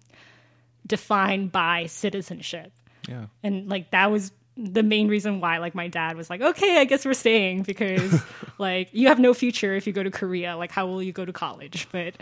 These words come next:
Speaker 2: So this was back in, in Atlanta?
Speaker 1: Yeah, this was back in Atlanta.
Speaker 2: Mm.
Speaker 1: Um,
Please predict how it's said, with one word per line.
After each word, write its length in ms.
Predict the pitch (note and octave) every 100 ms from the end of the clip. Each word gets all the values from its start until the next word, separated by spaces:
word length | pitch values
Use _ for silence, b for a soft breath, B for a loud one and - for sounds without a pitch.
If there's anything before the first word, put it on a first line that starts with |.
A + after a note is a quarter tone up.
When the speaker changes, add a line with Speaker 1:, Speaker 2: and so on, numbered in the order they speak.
| - _ b b b b b _
Speaker 2:
So 100 | C3
this 140 | A#2+
was 100 | C#3
back 300 | - A#2 A2+
in, 400 | A2 G#2 G2 G2+ -
in 100 | -
Atlanta? 400 | F#2 F#2 F#2+ F3 - _
Speaker 1:
Yeah, 140 | D#4+ C4
this 140 | A3
was 80 | A3
back 180 | G#3 F#3
in 80 | F3+
Atlanta. 480 | D#3+ E3 E3 D#3
Speaker 2:
Mm. 80 | G#2
Speaker 1:
Um, 440 | F3 F3 E3+ F3